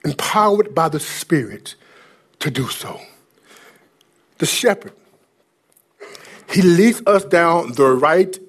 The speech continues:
and righteous path of life. I said it two weeks ago.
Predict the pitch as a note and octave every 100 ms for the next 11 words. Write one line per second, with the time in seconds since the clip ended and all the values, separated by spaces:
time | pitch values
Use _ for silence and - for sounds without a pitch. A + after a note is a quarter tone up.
0 | _ D#3 D#3 D3+ C#3 C#3+ - - C3 D#3
1 | F3 E3+ B2+ - - A#2+ G#2 G2 - -
2 | _ _ _ _ _ _ _ B2 A#2 G#2+
3 | F2 - - - - _ _ _ _ _
4 | - - - - _ _ _ _ _ _
5 | _ _ _ _ _ _ _ _ - -
6 | - - _ _ _ - _ - _ _
7 | _ _ _ D3 - G3 F3+ F3 - _
8 | _ _ - G#3+ - C3 B2+ G#2